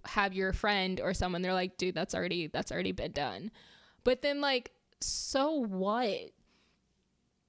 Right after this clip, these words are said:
So something, this is what I fucking realized, people. So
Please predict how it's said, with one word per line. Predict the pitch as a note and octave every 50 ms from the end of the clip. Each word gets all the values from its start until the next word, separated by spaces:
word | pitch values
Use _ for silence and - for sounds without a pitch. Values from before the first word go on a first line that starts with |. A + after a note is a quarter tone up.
| _ _ _ _ _ _ - - -
So | - B3
something, | A#3 - D4 D4+ - F4+ F4 E4+ E4+ E4 D#4+ _ _ _ _ -
this | - D#4+ E4
is | F#4 G3+ C4
what | C4+ A#3+
I | A#3 A3
fucking | - A3 G#3 - F3+
realized, | E3 D#3 D3+ G2+ D2 - - - -
people. | - - - D#2 - - - - - - - - -
So | - - - - C4+ B3+ A#3 A#3+ A#3 A3+ - -